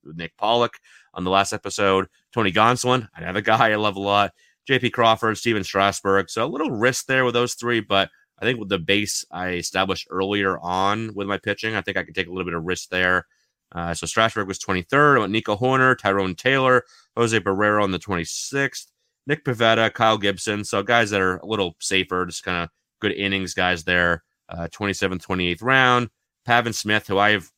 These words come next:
oddly have a lot of shares of. I keep finding myself driving Pavin Smith for some odd reason. I don't even like Pavin Smith that much, but I got a lot of shares of him, and then ended it with a Roansy Contreras, who I hope that makes the Pittsburgh rotation 'cause it's terrible,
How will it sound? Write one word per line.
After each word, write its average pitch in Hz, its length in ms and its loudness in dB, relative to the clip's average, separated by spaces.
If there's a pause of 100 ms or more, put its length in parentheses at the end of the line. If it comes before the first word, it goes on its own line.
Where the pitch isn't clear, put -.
(120)
oddly 117 340 0
have 104 160 -2
a 92 40 -4
lot 95 180 0
of 92 80 -4
shares 87 340 -2
of. 82 100 -2
I 85 60 -2
keep 113 160 -8
finding 104 160 0
myself 92 180 -10
driving 90 240 -2
Pavin 87 300 -2
Smith 92 240 -6
for - 60 -20
some 85 180 -10
odd 87 160 -6
reason. 90 220 -4
I 127 40 0
don't 165 120 0
even 85 180 -2
like 95 220 -2
Pavin 82 220 -8
Smith 80 200 -20
that 78 120 -14
much, 85 280 -8 (380)
but 92 80 -2
I 90 80 0
got 92 160 0
a - 20 0
lot 90 100 0
of 85 80 -4
shares 90 220 -2
of 82 80 -12
him, 127 340 2 (320)
and 98 100 -4
then 101 100 0
ended 107 300 -2
it 98 80 -2
with 95 120 -2
a 95 40 -2
Roansy 95 520 0
Contreras, 120 600 2
who 90 40 -4
I 90 80 -4
hope 95 220 -4 (100)
that - 180 -12
makes 98 280 -6
the 85 200 -6 (120)
Pittsburgh 95 440 -6
rotation 101 500 -4
'cause - 120 -18
it's - 140 -16
terrible, 113 580 2